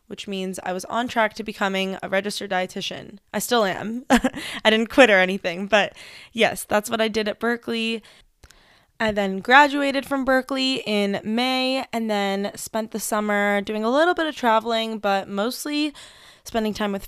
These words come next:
family, spending time with my loved ones before I moved to New York City at the end of the summer. So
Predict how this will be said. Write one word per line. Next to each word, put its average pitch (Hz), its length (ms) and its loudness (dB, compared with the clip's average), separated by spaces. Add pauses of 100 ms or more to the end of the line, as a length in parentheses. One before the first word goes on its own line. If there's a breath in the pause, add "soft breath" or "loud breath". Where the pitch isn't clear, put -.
family, 277 540 0
spending 220 320 -4
time 208 260 -4
with 208 200 -6
my 202 100 -6
loved 247 300 -2
ones 254 340 0
before 214 500 -4
I 185 460 -6
moved 233 460 -8 (100)
to - 140 -10
New 214 100 -4
York 196 300 -6
City 202 420 -6
at - 140 -8
the - 100 -10
end 196 140 -8
of 185 100 -12
the 185 80 -14
summer. 175 480 -10
So 185 460 -8